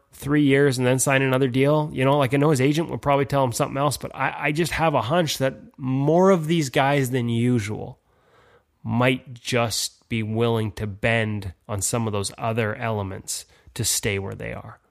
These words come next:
And I could be totally wrong, and we could see the greatest games of, of musical chairs we've ever seen. And let's be honest, there, there's one every summer with goalies. It could be crazy. Um, and guys are not, that's the other thing.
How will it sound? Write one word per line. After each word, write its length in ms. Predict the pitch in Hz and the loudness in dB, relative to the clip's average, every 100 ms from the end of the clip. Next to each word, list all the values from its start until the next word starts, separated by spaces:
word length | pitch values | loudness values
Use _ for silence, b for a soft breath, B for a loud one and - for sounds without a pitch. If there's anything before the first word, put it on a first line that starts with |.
| _ - | _ -4
And 120 | 127 | 2
I 100 | 139 | 2
could 220 | - 139 | 2 -2
be 140 | 117 101 | -2 -8
totally 520 | - - 135 139 151 | -8 -2 0 2 2
wrong, 380 | 135 135 147 139 | 2 2 2 0
and 120 | 117 | -4
we 80 | 110 | -4
could 120 | 110 | -4
see 120 | - | -4
the 100 | 104 | -6
greatest 360 | 98 113 123 - | -2 -2 -2 -2
games 300 | 127 127 113 | -2 0 -2
of, 240 | 110 117 | -4 -6
of 200 | - 113 | -6 -4
musical 360 | 113 123 120 113 | 0 0 0 -4
chairs 260 | - 120 107 | 0 0 0
we've 140 | 104 | -4
ever 220 | 117 123 | -2 -2
seen. 340 | 113 - 131 160 | 0 0 0 0
And 200 | 127 131 _ _ - | -2 -4 _ _ -2
let's 160 | 131 - | 0 2
be 100 | 117 | 2
honest, 360 | 262 117 110 | 4 2 0
there, 140 | 120 110 | 0 0
there's 300 | 110 110 101 | 0 0 2
one 220 | 123 117 | 0 0
every 280 | 120 139 143 | 0 2 2
summer 340 | - 104 101 101 | 0 -4 -4 -6
with 140 | 95 | -6
goalies. 440 | 113 101 107 107 | -4 -2 -4 -6
It 100 | 131 | -8
could 140 | 110 117 | -6 -4
be 100 | 107 | -4
crazy. 520 | - 147 131 104 107 B B B B B B 135 | 0 2 2 0 -6 B B B B B B 0
Um, 420 | 120 120 120 131 | 2 4 2 2
and 140 | 165 | 2
guys 260 | 135 131 160 | 6 6 6
are 60 | 180 | 4
not, 280 | 151 165 | 2 0
that's 180 | 139 151 | 0 2
the 60 | 175 | 4
other 140 | 202 | 4
thing. 160 | 123 | 2